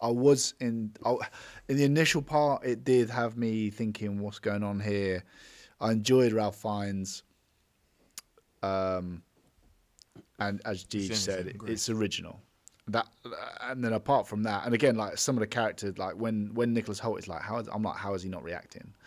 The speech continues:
Speaker 1: And then obviously it all comes out a bit later on. I'm gonna stay at five. I'm gonna stay at five. I can't go any higher than that, and I, I don't understand anyone who,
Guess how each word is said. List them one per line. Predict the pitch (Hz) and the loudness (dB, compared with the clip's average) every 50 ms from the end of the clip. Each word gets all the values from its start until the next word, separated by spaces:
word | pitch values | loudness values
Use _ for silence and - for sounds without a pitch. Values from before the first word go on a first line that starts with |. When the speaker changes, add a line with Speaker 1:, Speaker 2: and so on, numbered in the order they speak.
| - - _ _ - | -20 -20 _ _ -14
Speaker 1:
And | - 92 | -10 -8
then | 95 92 | -6 -6
obviously | 87 85 80 - 87 | -6 -6 -6 -6 -6
it | 85 - | -4 -4
all | 90 90 | -6 -8
comes | 82 - - 85 82 80 85 | -8 -8 -10 -10 -8 -8 -8
out | 80 80 80 - - | -8 -8 -8 -10 -12
a | |
bit | 82 90 87 | -12 -12 -10
later | - 80 80 - 78 82 82 | -10 -10 -10 -10 -8 -10 -10
on. | 78 78 76 - - - - - - - - - - - - - - - - - - _ _ _ _ _ _ _ _ _ _ _ _ - - - | -10 -12 -14 -16 -18 -20 -20 -20 -18 -18 -18 -18 -20 -20 -20 -20 -20 -20 -20 -20 -20 _ _ _ _ _ _ _ _ _ _ _ _ -14 -8 -6
I'm | 110 113 117 | -4 0 0
gonna | 131 127 | 2 0
stay | 123 - 156 139 | 2 2 2 2
at | 120 104 87 | 2 2 -2
five. | - - - 95 87 78 80 - - - - _ _ _ _ _ _ _ | -8 -10 -8 -8 -8 -8 -12 -16 -20 -20 -20 _ _ _ _ _ _ _
I'm | - | -18
gonna | 110 | -18
stay | - - - 104 | -14 -10 -10 -10
at | 95 - | -10 -10
five. | - - 104 98 92 90 - | -12 -12 -12 -10 -10 -12 -12
I | - - - - | -14 -14 -12 -10
can't | - - 127 117 117 | -4 -4 -2 -2 -2
go | 107 101 92 | -4 -6 -8
any | 98 98 95 | -6 -8 -8
higher | 90 95 98 95 92 | -8 -8 -8 -8 -8
than | 92 87 | -8 -10
that, | 87 85 87 - | -12 -12 -10 -10
and | 104 98 | -8 -8
I, | 92 90 90 - | -6 -8 -8 -10
I | - 85 87 - | -12 -14 -14 -10
don't | - 92 92 85 | -10 -10 -10 -8
understand | 90 90 85 - - 87 87 85 82 82 | -10 -12 -12 -12 -12 -10 -12 -10 -12 -12
anyone | 85 82 82 82 80 | -12 -12 -12 -12 -12
who, | 82 82 82 85 | -12 -10 -10 -10